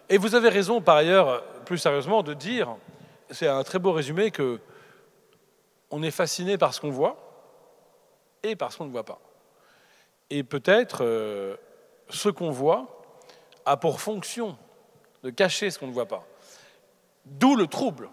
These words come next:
d'où la fascination. Ça, c'est la thèse aussi de Pascal Quignard, un écrivain que vous connaissez sûrement, qui dit le,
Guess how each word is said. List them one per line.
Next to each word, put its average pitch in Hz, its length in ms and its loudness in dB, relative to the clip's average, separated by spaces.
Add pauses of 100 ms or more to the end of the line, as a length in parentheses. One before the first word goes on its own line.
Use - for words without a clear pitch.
(100)
d'où 147 120 -8
la 202 140 4
fascination. 160 720 -4 (880)
Ça, 233 200 0
c'est 175 120 -2
la 139 100 -2
thèse 175 220 -2
aussi 160 160 -8
de 156 80 -8
Pascal 202 400 0
Quignard, 190 520 -6 (460)
un 120 80 -14
écrivain 143 300 -8
que 139 60 -10
vous 120 80 -16
connaissez 123 300 -12
sûrement, 175 440 -8 (640)
qui 156 100 -12
dit 175 120 -8
le, 127 560 -2